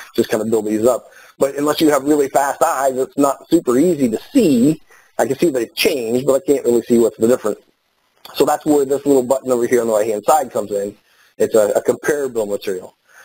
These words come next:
And so what it will do is it takes what I'm currently looking at. So right now I'm looking at the, uh, the version two default,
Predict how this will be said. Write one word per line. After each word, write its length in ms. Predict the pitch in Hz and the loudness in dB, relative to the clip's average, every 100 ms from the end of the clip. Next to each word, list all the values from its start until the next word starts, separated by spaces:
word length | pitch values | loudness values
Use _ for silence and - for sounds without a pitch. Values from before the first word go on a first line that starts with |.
| _ | _
And 120 | 110 | -6
so 100 | 110 | -2
what 180 | 139 175 | 0 -2
it 60 | 208 | -2
will 80 | 185 | -2
do 280 | 143 117 107 _ - _ | 0 -2 -4 _ -20 _
is 140 | - 123 | -6 -4
it 80 | 127 | -2
takes 220 | 170 165 | -2 -2
what 280 | 151 151 147 - | 0 0 0 -2
I'm 120 | 127 | -4
currently 400 | 120 - 196 147 | -2 -2 -2 -2
looking 300 | 139 139 110 | -2 -2 -6
at. 140 | 101 - | -8 0
So 120 | 123 | 0
right 140 | 143 | 2
now 180 | 143 139 | 0 0
I'm 100 | 135 | 0
looking 280 | 127 127 127 | 0 2 0
at 140 | 113 | 0
the, 240 | 123 117 113 | 0 4 4
uh, 140 | 113 | 2
the 220 | 110 113 - | 0 -4 -2
version 400 | 120 127 139 123 | 0 0 2 -2
two 420 | - 127 117 113 - - _ | 2 2 2 -2 -8 -20 _
default, 540 | 120 - 156 113 - | -4 -2 -2 -2 -8